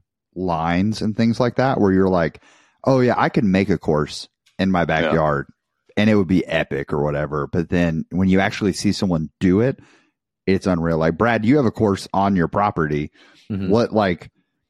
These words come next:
Speaker 1: what vision di-, was it? Like, you saw a hole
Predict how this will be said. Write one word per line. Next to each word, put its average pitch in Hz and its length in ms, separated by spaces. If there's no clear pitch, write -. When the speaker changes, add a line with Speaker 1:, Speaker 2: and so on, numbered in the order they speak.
Speaker 1:
what 107 400
vision 101 680
di-, 101 260
was 98 240
it? 92 140
Like, 95 280
you 92 240
saw 104 280
a 90 100
hole 90 500